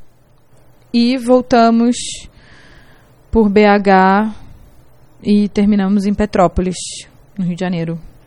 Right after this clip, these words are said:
É, então, foi uma, foram dois meses de gira, tudo feito num Corsa noventa e seis, chamado Interceptor. Ele é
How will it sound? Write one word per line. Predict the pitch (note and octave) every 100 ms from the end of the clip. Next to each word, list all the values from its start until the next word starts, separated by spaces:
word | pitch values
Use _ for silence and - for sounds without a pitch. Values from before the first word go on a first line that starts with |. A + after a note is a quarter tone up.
| _ _ _ _ _ _ - - - - _ _
É, | E3+ E3+ E3 D#3+ D#3+
então, | E3 F#3 E3+ E3+ F3 F3 F3 D#3+ - - - - - _ _
foi | - - F#3+ F3+
uma, | F3+ F3+ F3 F3 E3+ E3 E3 - _
foram | - F3 F3+
dois | F#3
meses | G3+ F#3+ E3+
de | G3+ G3+
gira, | F#3 G#3 A#3 C4+ - - - - - - - - _ _ _
tudo | - G#3+
feito | G#3+ G#3 G3+ - G3+
num | G3 F#3+ F#3+
Corsa | - F#3+ F3+ - - F3+ F3
noventa | F3+ F3 F#3+
e | G#3+
seis, | - F#3+ G3 G#3+ - -
chamado | G#3+ G#3 F3+ F#3 -
Interceptor. | G3 G#3 - F#3+ E3+ - G#3+ - - _ _ _ _ _ _ _ _ _ -
Ele | G3 G3+ F#3+
é | F3+ F3+ F3+